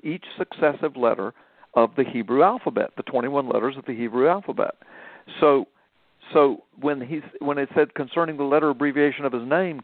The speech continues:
comma," then they knew that last part, "He will lift his people and prove that the law is valid." Well, in Hebrew, that bunch of English words is only,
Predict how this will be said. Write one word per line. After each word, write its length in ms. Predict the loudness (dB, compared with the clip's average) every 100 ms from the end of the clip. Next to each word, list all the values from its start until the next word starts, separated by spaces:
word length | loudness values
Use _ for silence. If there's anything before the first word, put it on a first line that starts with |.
| 2
comma," 440 | 4 4 4 2 _ _ _ _ _ _ 0
then 200 | 2 4
they 100 | 0
knew 220 | 2 2
that 200 | 4 4
last 460 | 4 4 4 2 -2 0
part, 380 | 0 0 -4 -10 -20 _ _ _ _
"He 100 | -2
will 180 | 0 2
lift 180 | 0 -2
his 120 | -6 -2
people 260 | -2 -2
and 100 | -4
prove 220 | -2 -2
that 140 | -4 -4
the 80 | 2
law 260 | 4 4
is 60 | 2
valid." 400 | 2 2 0 -6 _ _ _ _ _ 0
Well, 200 | 0 0 -4
in 100 | -4
Hebrew, 600 | -4 -8 -6 0 0 0 -8 _ -20 _ _ _ -4
that 300 | 2 2 0
bunch 220 | -4 -2 -4
of 120 | -8 -10
English 320 | -10 -6 -6
words 320 | -2 -2 -2 -4 -2
is 120 | -2 -4
only, 380 | -6 -4 -6